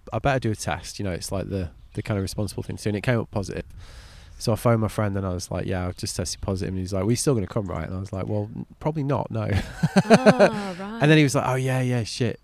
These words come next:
Speaker 1: shit, you're right, you're right, you're right." I was like, 'cause I
Speaker 2: Oh.
Speaker 1: think everyone's kinda, like, slipped into this idea that it's sort of finished.
Speaker 2: Well, I was shocked when I got here 'cause no one wears masks.
Speaker 1: No.
Speaker 2: And in Australia, well, I'm living in Victoria and you still have to wear masks on public transport, and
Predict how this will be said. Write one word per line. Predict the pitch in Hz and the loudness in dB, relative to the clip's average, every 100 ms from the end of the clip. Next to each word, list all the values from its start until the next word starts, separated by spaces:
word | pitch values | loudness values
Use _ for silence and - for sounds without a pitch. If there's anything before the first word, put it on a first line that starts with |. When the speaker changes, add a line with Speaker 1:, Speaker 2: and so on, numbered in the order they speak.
| - | -12
Speaker 1:
shit, | - 113 98 | -4 -2 0
you're | 101 | 0
right, | 98 85 | -2 -4
you're | 92 | -4
right, | 95 87 | -4 -4
you're | 98 | -6
right." | 92 151 - - - _ - | -6 -8 -14 -20 -20 _ -8
I | 101 | -6
was | 101 | -4
like, | 101 - 185 | -6 -6 -2
'cause | 135 | 0
I | - | 0
Speaker 2:
Oh. | |
Speaker 1:
think | 139 180 | 2 4
everyone's | 165 165 143 | 4 2 2
kinda, | 147 139 | 0 2
like, | 123 117 - - - - | 4 2 0 -8 -18 -14
slipped | - 127 - - | -4 -2 -2 -2
into | 117 - 110 | -2 -2 -4
this | 101 110 | -2 -2
idea | 101 - 104 101 | -2 0 0 0
that | 95 | -2
it's | - - - - - _ - | -4 -6 -10 -12 -14 _ -12
sort | - 104 | -6 -4
of | 90 - _ _ | -4 -10 _ _
finished. | - 101 85 - - | -4 -2 -2 -8 -4
Speaker 2:
Well, | 262 277 - | 2 4 4
I | 254 | 4
was | 302 311 | 2 -4
shocked | - 302 - 320 | -4 -4 -4 -4
when | 262 | -2
I | 240 | -2
got | 233 254 | -2 -2
here | 254 | -4
'cause | 233 240 | -2 -4
no | 220 | -2
one | 202 208 | -2 -2
wears | 202 196 | -4 -4
masks. | 196 175 160 - - | -6 -4 -6 -6 0
Speaker 1:
No. | 110 101 98 | 2 2 0
Speaker 2:
And | 202 202 | 0 0
in | 208 | 0
Australia, | 220 - 240 220 233 220 214 - | -2 -2 0 2 0 -2 -4 0
well, | 196 180 170 - - _ | 2 2 0 -6 -20 _
I'm | 190 | -4
living | 190 185 190 | -2 -2 -4
in | 180 | -4
Victoria | 170 - 180 170 160 - | -6 -6 -4 -2 -2 -2
and | 180 | -4
you | |
still | 175 - 170 | -6 -8 -10
have | 175 | -8
to | 175 | -6
wear | 170 | -6
masks | 180 165 - | -4 -6 -8
on | 165 | -12
public | - 165 - | -12 -12 -10
transport, | - 156 143 - 160 | -8 -8 -6 -4 -2
and | 160 | -4